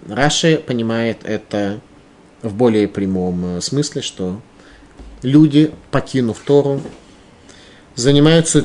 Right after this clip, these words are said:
чуждыми детьми, дю-, детьми в самом простом смысле этого слова. Раши говорит так.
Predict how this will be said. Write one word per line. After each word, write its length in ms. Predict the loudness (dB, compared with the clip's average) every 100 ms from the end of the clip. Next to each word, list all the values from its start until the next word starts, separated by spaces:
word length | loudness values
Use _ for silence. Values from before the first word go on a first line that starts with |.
| -2
чуждыми 760 | -2 2 2 2 2 2 4
детьми, 720 | 2 -2 -6 -4 0 2 2 0
дю-, 180 | -4
детьми 680 | -2 -4 -4 -2 2 2 0 -4
в 40 |
самом 460 | -2 0 2 0 -2
простом 540 | -6 -6 -6 -4 -6
смысле 340 | -4 -8 -6 -6
этого 160 | -6
слова. 320 | -8 -8 -8
Раши 280 | -4 -6 -4
говорит 280 | -4 -6 -6
так. 160 | -10